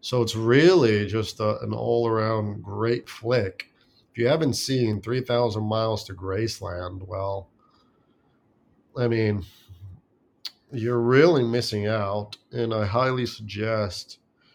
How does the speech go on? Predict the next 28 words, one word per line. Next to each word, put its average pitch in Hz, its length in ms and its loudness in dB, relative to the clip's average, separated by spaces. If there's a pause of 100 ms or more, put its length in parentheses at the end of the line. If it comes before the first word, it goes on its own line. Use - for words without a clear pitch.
(380)
that 104 260 -4
you, 104 340 -2
uh, 101 100 -2
check 110 340 -6
it 101 80 -8
out. 101 380 -4
Um, 101 400 -8 (1120)
you 110 80 -8
know, 123 300 0
I 123 100 0
would 120 140 -2
say 127 160 0
it's, - 560 -6
you 139 80 -4
know, 120 260 -4 (300)
an 123 160 -8 (100)
underrated 139 960 0
film, 165 460 2
to 127 100 -6
say 135 220 -2
the 127 100 0
least. 120 640 -4
Uh, 113 280 -4
it 110 120 -10
flies 120 760 2 (360)
under 123 300 -2
the 107 140 -2
radar, 117 680 -2